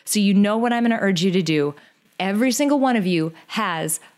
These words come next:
a goal, you have a project, you have a passion, you have something you wanna try. Do it. Start today.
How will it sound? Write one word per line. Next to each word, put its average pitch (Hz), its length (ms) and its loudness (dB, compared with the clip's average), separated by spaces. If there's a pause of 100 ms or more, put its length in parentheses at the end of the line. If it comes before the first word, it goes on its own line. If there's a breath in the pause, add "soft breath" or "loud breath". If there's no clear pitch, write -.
(120)
a 196 60 -4
goal, 180 560 -2
you 175 200 0
have 202 220 -2
a 202 40 -4
project, 196 800 -4
you 202 140 2
have 202 180 -2
a 156 160 -6
passion, 190 640 -4
you 202 140 0
have 185 280 -4
something 196 920 -2
you 220 180 2
wanna 202 320 0
try. 170 540 -4 (380 loud breath)
Do 254 320 2
it. 190 320 -2 (260 loud breath)
Start 220 600 -4 (160)
today. 202 580 0